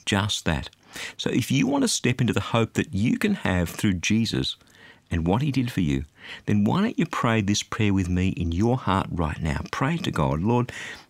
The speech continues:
as you've shared this amazing picture of what is to come with me today through your word, I can't put this off any longer. I've been running from you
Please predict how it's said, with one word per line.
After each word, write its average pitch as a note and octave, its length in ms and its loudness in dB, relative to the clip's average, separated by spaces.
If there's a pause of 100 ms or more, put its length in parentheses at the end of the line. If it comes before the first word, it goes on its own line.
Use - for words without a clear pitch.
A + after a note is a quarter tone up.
(260)
as A2+ 180 2
you've G#3+ 240 0
shared C3+ 340 2
this B2 140 -4
amazing A2 600 2
picture - 380 -2
of E2 180 0
what F2 160 0
is A2+ 220 2
to C#3+ 120 -4
come F2+ 380 0
with F2+ 180 0
me F#2 160 2
today G2 340 0
through F2 220 -2
your A2 280 2
word, D2+ 320 0 (600)
I - 140 -2 (140)
can't C3+ 400 -2 (180)
put - 180 -2
this G#2 160 0
off - 180 0
any F2 140 0
longer. D#2 380 -2 (460)
I've G2 140 2
been F#2 220 2
running D3+ 280 2
from C3 200 2
you B2 320 2